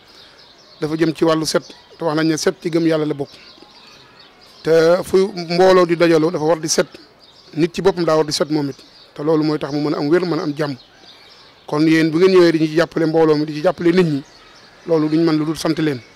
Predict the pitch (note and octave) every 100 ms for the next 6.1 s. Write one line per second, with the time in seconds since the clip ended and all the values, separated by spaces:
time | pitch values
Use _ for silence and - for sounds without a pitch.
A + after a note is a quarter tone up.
0 | _ _ - C#3 D3 F3 E3 E3 D#3 D#3
1 | E3+ F3+ C#3+ D3 F3 F#3 F#3 E3+ D#3 -
2 | - - - - - _ _ - D#3+ G3
3 | G3 F3+ E3+ D#3+ D#3+ E3+ E3 E3+ D#3 F#3
4 | - - _ _ _ _ F#3 F#3 F#3 F3+
5 | E3 D#3+ D3+ F3 E3+ E3+ D3+ E3 D#3+ D3